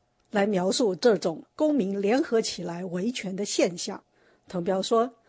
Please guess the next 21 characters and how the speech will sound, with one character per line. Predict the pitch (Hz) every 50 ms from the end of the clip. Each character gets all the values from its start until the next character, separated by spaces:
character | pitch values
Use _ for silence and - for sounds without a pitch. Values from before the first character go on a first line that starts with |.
| _ _ _ _ _
因 | - 247 240
为 | 240 226 214 190
中 | - - 262 269 240
国 | 208 190 190
有 | 196 196 185 160 156 180 _
结 | - - 190 160 170 190
社 | 220 - - 339 269
的 | 196 185 170
禁 | 165 - - 311 254 170 143
忌， | - - 190 156 - _ _ _ _ _ _
中 | - 240 226
国 | 214 190 185
维 | 180 180 175 196
权 | 214 - 262 208 190
运 | 202 220 208 190
动 | 190 196 175 - - _ _ _ _
也 | 214 196 180 170
不 | - - 349 269
搞 | - 196 170 202
组 | 190 - 180 -
织， | 214 - 226 214 226 247